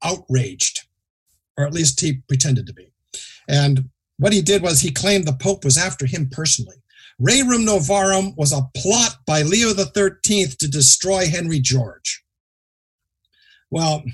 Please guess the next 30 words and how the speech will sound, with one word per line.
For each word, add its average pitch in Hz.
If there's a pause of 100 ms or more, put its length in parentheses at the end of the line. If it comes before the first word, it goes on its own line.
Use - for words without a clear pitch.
(540)
yeah, 131
right. 110 (680)
Uh, 160
so 160
he 214
wrote 202
an 156
open 190
letter 156 (720)
that 156
was 139
on 151
the 139
condition 175
of 165
labor. 151 (240)
He, 156
you 165
know, 147
he 143
took 135
the 147
same 156 (100)
title 147
as 127
the 127
po-, -
as 131
the 131
encyclical, 131